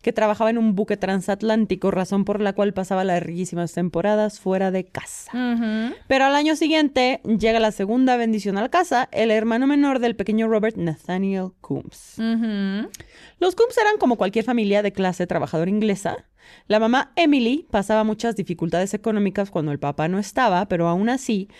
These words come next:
Speaker 1: se las arreglaba para llevar a los niños a la iglesia, mantener limpia la casa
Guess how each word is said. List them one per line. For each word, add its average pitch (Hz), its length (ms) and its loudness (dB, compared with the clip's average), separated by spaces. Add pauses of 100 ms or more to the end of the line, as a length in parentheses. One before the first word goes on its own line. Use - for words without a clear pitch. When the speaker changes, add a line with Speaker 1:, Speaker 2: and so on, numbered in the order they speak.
(140)
Speaker 1:
se - 160 -4
las 175 180 0
arreglaba 208 540 2
para 175 160 0
llevar 165 240 2
a 180 40 0
los 180 180 -2
niños 180 340 0
a 226 100 -2
la 302 100 0
iglesia, 175 540 -2
mantener 175 520 -4
limpia 240 400 0
la 262 80 -2
casa 185 420 -4